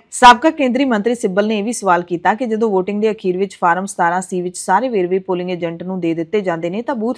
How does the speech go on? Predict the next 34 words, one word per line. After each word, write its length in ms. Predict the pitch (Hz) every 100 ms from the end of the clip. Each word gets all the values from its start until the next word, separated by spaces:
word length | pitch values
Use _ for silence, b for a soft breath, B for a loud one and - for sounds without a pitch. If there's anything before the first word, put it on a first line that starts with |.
| -
ਪੱਧਰ 220 | 233 254
ਦਾ 160 | 247 226
ਡੇਟਾ 460 | 185 175 208 285 b b b
ਵੈੱਬਸਾਈਟ 460 | 214 240 - 269 262
ਤੇ 60 | 269
ਪਾਉਣ 280 | 202 180 180
ਵਿੱਚ 240 | 185 214
ਸਮੱਸਿਆ 640 | 220 220 226 240 - 240
ਹੀ 140 | 202 175
ਕੀ 280 | 165 165
ਹੈ? 200 | 214 - _ -
ਸ਼੍ਰੋਮਣੀ 420 | - 247 277 311
ਅਕਾਲੀ 260 | 302 247 240
ਦਲ 160 | 247
ਦੇ 80 | 247
ਪ੍ਰਧਾਨ 420 | 240 226 226 190
ਸੁਖਬੀਰ 400 | 202 196 185 190
ਸਿੰਘ 280 | 180 202 196
ਬਾਦਲ 360 | 170 170 185 196
ਨੇ 120 | 196
ਕੱਲ੍ਹ 360 | 190 175 196
ਮੁਕੇਰੀਆਂ 540 | 196 165 180 180 202 240
ਦੇ 120 | 214
ਵਿੱਚ 480 | 170 165 - 190 196 -
ਆਪਣੀ 360 | 175 - 185
ਪਾਰਟੀ 480 | 185 175 165 160 208
ਦੇ 260 | 175 175 180
ਉਮੀਦਵਾਰ 600 | 180 170 160 165 175 185
ਸੋਹਣ 400 | 202 - 190 226
ਸਿੰਘ 280 | 233 196 196
ਠੰਡਲ 400 | 202 185 208 247
ਦੇ 140 | 214 165
ਹੱਕ 340 | 165 170 -
ਵਿੱਚ 460 | 175 165 202 220